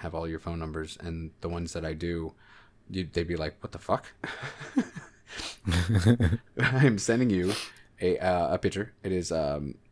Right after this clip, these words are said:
Speaker 1: they are engravings from fifteen twenty-five that show trepanation. Um, you know, it's a
Speaker 2: Gross.
Speaker 1: Yeah, it's, uh, I mean, they're engravings. It's not like you can actually see the blood and guts, although the,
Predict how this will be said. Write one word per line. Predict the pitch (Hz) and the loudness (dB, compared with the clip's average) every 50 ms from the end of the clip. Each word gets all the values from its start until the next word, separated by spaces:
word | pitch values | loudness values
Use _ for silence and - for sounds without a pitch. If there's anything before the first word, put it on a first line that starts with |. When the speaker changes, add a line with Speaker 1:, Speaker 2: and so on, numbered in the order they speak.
| - - _ | -20 -20 _
Speaker 1:
they | - 92 90 | -4 -2 0
are | 87 87 87 85 82 - | 2 2 2 0 0 -2
engravings | - 98 101 95 98 95 92 87 92 98 107 110 - - - - | -2 -2 0 2 4 2 2 2 2 0 0 -2 -4 -8 -10 -14
from | - - 95 90 87 85 | -4 -2 0 0 0 -2
fifteen | - - - 110 - - - - 117 110 110 113 113 107 | -4 -2 -2 -2 -2 -2 0 0 2 2 2 2 0 -2
twenty-five | - - - 90 95 98 95 - - 78 71 69 69 73 78 - - - - | -4 -6 -4 -2 -2 -2 -2 -2 -2 -2 -2 -2 -4 -4 -6 -8 -12 -14 -8
that | 80 85 92 - | -6 -6 -4 -4
show | - - 87 82 80 80 80 | -4 -4 -2 -2 -2 -2 -4
trepanation. | 78 - 82 80 - 85 87 76 76 - 85 82 - - _ - - - - - - - - - | -4 -4 -6 -4 -4 -4 -4 -4 -4 -4 -6 -8 -8 -10 _ -20 -20 -20 -20 -20 -20 -20 -14 -6
Um, | - 82 80 78 76 73 76 85 87 - - _ _ _ - _ _ _ _ - _ - _ - | -2 -2 0 0 -2 -2 -4 -6 -8 -12 -18 _ _ _ -20 _ _ _ _ -20 _ -20 _ -4
you | - 95 | -2 -2
know, | 82 80 80 71 - - | 0 0 -2 -4 -8 -6
it's | - 92 - - | -6 -6 -2 -2
a | 90 | -2
Speaker 2:
Gross. | 87 87 87 90 92 92 92 95 95 95 95 92 95 95 95 95 95 95 90 - - - 101 98 | 0 2 2 4 4 4 4 4 4 2 2 2 2 2 2 2 2 0 0 0 -2 -2 -2 0
Speaker 1:
Yeah, | 95 87 76 64 - - - | 0 -2 -2 -4 -8 -8 -8
it's, | 92 - - | -8 -2 2
uh, | 104 95 95 92 90 - - - - | 4 4 6 4 2 0 -4 -10 0
I | 131 | 2
mean, | 147 156 139 123 127 | 4 6 6 6 8
they're | 123 113 107 | 8 8 8
engravings. | 104 107 98 85 90 87 92 87 73 69 82 85 82 | 8 6 4 2 2 0 0 0 0 -2 -6 -6 -6
It's | 92 - | -4 -4
not | 104 98 95 | -2 -2 -2
like | 90 90 - | -2 -4 -4
you | 98 90 90 | -4 -4 -4
can | 90 90 | -2 -4
actually | 92 - - 90 82 | -6 -6 -6 -8 -6
see | - - - - 95 95 95 95 | -6 -6 -6 -4 -2 0 0 0
the | 87 85 | 0 -2
blood | 80 78 87 90 87 | -2 -2 -2 -2 0
and | 85 82 | -2 0
guts, | 80 95 104 95 - - - | 2 4 4 4 2 -2 -4
although | - 98 95 92 87 110 120 110 90 85 82 76 - - - - - - - _ _ _ _ - - | 0 0 0 2 4 6 6 6 6 4 0 -2 -6 -12 -20 -20 -20 -20 -20 _ _ _ _ -14 -12
the, | 101 104 104 95 92 90 85 - - | -4 0 2 4 4 4 2 0 -4